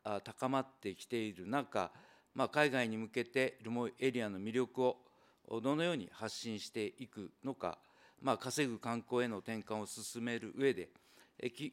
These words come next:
極めて重要な視点で、えー、あるというふうに思ってます。えー、昨年、えー、北海道ではアドベンチャートラベルワールドサミッ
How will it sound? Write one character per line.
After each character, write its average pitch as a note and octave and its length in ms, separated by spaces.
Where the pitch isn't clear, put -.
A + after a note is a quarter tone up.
極 E3+ 200
め B2 100
て G2 320
重 A2+ 160
要 A2 220
な B2+ 340
視 - 180
点 G#2 280
で、 B2+ 300
え F2+ 300
ー、 G#2 60
あ A2 40
る G2 160
と - 60
い A#2+ 40
う - 20
ふ A#2+ 40
う C3 40
に G#2 200
思 G2+ 180
っ - 20
て - 160
ま F#2+ 100
す。 - 160
え C#3 120
ー、 - 20
昨 D#3+ 260
年、 E3 220
え B2+ 120
ー、 C3+ 200
北 D#3+ 120
海 D#3 120
道 A#2+ 160
で C#3 100
は B2 200
ア A2 80
ド B2 120
ベ C#3 140
ン C3+ 60
チ C#3 120
ャ C3 60
ー - 20
ト C3 160
ラ C3 100
ベ B2 140
ル A2+ 80
ワ A#2+ 160
ー - 20
ル C3 80
ド C#3 200
サ C#3+ 180
ミ C3 100
ッ - 40